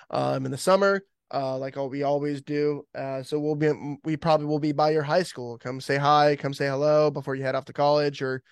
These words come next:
yeah, before you head and prep for your senior season or sophomore season, or if, yeah, uh, whatever. So it's, congratulations to all the award winners.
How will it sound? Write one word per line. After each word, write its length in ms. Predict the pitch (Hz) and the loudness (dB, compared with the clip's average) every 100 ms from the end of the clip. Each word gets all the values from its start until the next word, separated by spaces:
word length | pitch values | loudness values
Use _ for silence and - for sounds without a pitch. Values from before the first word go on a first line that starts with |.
| _ _ | _ _
yeah, 140 | 135 | -8
before 300 | 131 131 143 | -8 -6 -4
you 140 | 139 135 | -4 -4
head 260 | 135 139 - | -4 -4 -8
and 180 | 127 123 | -14 -10
prep 200 | 139 131 | -4 -4
for 100 | - | -4
your 80 | 135 | -8
senior 240 | 139 131 | -6 -8
season 340 | 131 143 143 131 | -4 -2 -2 -2
or 80 | 127 | 0
sophomore 380 | 139 139 143 | 2 2 -2
season, 440 | 135 139 135 139 139 - _ | -4 -6 -4 -6 -8 -18 _
or 160 | - 220 | 0 0
if, 120 | 190 _ _ _ _ 175 | 0 _ _ _ _ 0
yeah, 160 | 131 127 _ _ _ _ _ 143 | 0 -2 _ _ _ _ _ -2
uh, 80 | |
whatever. 340 | 151 156 131 127 _ | 2 2 -2 -6 _
So 340 | - 165 156 139 | -2 4 6 6
it's, 300 | 180 170 - - | 2 0 -14 -10
congratulations 640 | 196 208 185 185 165 160 | 2 4 4 0 -2 -2
to 60 | 165 | 0
all 80 | |
the 80 | 160 | 0
award 240 | 156 156 151 | 0 -2 0
winners. 380 | 160 156 - | -2 -4 -6